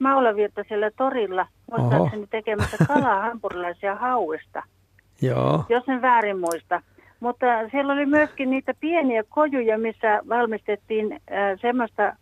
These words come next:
Speaker 1: haukiherkkua, joka on nimeltään körpäkkä. Se on kierinkiläinen haukikäristys ja se on erittäin helppo tehdä. Äh, hauki pitää olla fileoituna ja pakastettuna ja siitä vuollaan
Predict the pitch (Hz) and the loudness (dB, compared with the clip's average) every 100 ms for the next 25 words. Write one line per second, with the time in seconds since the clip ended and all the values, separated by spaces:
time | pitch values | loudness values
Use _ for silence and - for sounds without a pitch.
0 | - 226 240 262 214 202 220 226 _ - | -6 2 4 2 -2 -2 -2 -4 _ 0
1 | 185 180 _ - - - - 208 202 202 | 2 2 _ -20 -20 -20 -4 -4 2 2
2 | 202 214 214 208 208 202 196 - 220 214 | 2 0 -2 -2 -2 -2 -4 -2 0 2
3 | 185 - 160 - _ - 165 - _ - | -2 -6 -8 -8 _ -2 -2 -2 _ -2
4 | 254 240 285 269 220 202 196 190 185 190 | -2 0 2 2 2 -4 -2 0 0 -2
5 | 220 226 208 185 143 190 202 220 214 - | 0 2 2 -2 -6 0 0 0 -4 -6
6 | 240 - _ _ - - - - 208 220 | -10 -10 _ _ -20 -20 -20 -8 -4 -2
7 | 214 247 262 269 - 220 208 220 233 226 | 2 2 2 -2 0 0 0 0 0 0
8 | - 180 - 214 226 208 190 185 - _ | -4 -8 -2 -2 0 -4 -4 -4 -4 _
9 | - _ _ - 196 190 - 196 247 262 | -20 _ _ 2 4 4 2 2 4 4
10 | 240 208 208 185 180 180 - 233 240 226 | 0 -2 0 0 0 -2 -4 -2 2 4
11 | 202 190 180 170 165 - 214 233 226 - | 4 0 -6 -4 -6 0 0 2 0 0
12 | 214 214 208 202 196 190 202 196 190 220 | -10 -8 -6 -4 -4 -4 -6 -6 -2 2
13 | 196 175 | 4 4